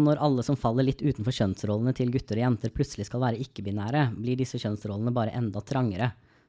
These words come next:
Så transpersoner bidrar egentlig bare til å sementere rollene mer.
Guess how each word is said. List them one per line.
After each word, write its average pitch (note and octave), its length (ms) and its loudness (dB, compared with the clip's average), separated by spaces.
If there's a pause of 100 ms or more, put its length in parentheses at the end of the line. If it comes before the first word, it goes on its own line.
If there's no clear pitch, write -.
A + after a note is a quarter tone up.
Så B2+ 160 -6
transpersoner A#2 580 -2
bidrar A#2+ 400 0
egentlig G#2+ 300 -2
bare G#2 240 -2
til G2+ 140 -6
å G2+ 40 -4
sementere A2+ 540 -2
rollene A#2+ 320 0
mer. C3 260 2